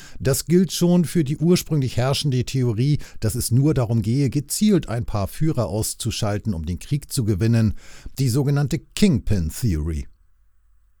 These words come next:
Und so gilt es umso mehr für die Ausweitung der gezielten Tötungen auf wertvolle Ziele, die nur noch aufgrund von Verdachtsmerkmalen vorgegeben werden, die sogenannten Signature Strikes.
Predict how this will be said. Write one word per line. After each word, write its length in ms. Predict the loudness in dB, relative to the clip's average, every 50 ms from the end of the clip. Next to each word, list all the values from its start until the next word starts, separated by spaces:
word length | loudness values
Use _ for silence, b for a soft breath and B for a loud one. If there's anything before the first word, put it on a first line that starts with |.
| _ _ _
Und 180 | 0 0 2 4
so 140 | 4 4 4
gilt 220 | 4 2 2 2
es 120 | 0 0 0
umso 260 | 0 2 2 4 4
mehr 300 | 4 2 2 2 0 0
für 140 | 0 -2 -2
die 240 | -2 -4 -4 -4
Ausweitung 720 | -2 -2 -2 -2 -2 -2 -2 -2 -2 0 0 0 0 0 0
der 120 | -2 -2
gezielten 600 | -2 -2 -4 -4 -2 0 0 0 0 -2 -4 -2
Tötungen 560 | 2 2 2 2 2 2 2 2 2 2 0
auf 180 | 0 -2 -4 -4 -4
wertvolle 680 | -4 -2 0 0 0 -2 -4 -4 -4 -2 -2 -2 -2 -2
Ziele, 460 | -4 -2 0 2 2 4 2 2 0 B B B B B -4
die 120 | 0 2 2
nur 140 | 2 2 2
noch 160 | 0 -2 -2
aufgrund 420 | -4 -6 -6 -4 -2 0 0 0 0
von 160 | -2 -2 -2
Verdachtsmerkmalen 1200 | -2 -4 -4 -2 -4 -4 -4 -4 -4 -4 -2 -2 -2 -2 -2 -2 -2 -2 0 0 0 0 -2 -2
vorgegeben 720 | -2 -2 -2 -2 -2 -4 -4 -2 0 0 0 0 0 0
werden, 280 | 0 0 0 0 0 -2
die 120 | -2 -2
sogenannten 580 | -2 -2 -2 0 0 0 -2 -2 -2 -2 -2 -2
Signature 640 | -2 -2 -2 -2 -2 -2 -4 -6 -2 -2 -2 -2
Strikes. 680 | -2 -4 -4 -4 -4 -4 -4 -6 -8 -8 -8 -10 -12